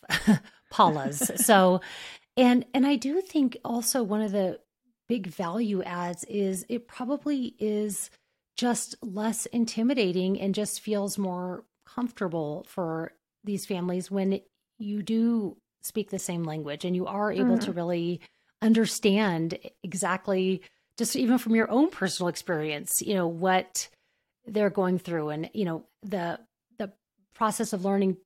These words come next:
Speaker 1: both languages and, and being able to address a lot of those subtleties that arise from that. So I'm sure it just feels very comforting to these families as well.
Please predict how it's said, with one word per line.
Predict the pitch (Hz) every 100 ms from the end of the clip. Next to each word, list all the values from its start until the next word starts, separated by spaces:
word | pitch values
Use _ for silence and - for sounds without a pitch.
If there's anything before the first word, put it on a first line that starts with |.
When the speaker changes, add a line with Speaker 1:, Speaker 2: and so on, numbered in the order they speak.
| _ _ _ _ _ -
Speaker 1:
both | 214 190 185
languages | 180 156 147 170 170 170
and, | 180 165 170 180
and | 196
being | 190 190
able | 190
to | 185
address | 175 160 180 175 - - - -
a | 214
lot | 190 180
of | 170
those | 165 165 - - _ _ _ _ _ _ _ _ -
subtleties | - 240 220 202 - 175 147
that | 180
arise | 165 175 185 185
from | 165 151
that. | 139 151
So | - 185 165 165
I'm | 196
sure | 190 - 208
it | 202 -
just | 190 - - - _ _ _ _ -
feels | 214 185 -
very | 196 165
comforting | - 214 - 170 151 - 190
to | -
these | 175 -
families | 175 156 151 160
as | 156
well. | 180 151 - 185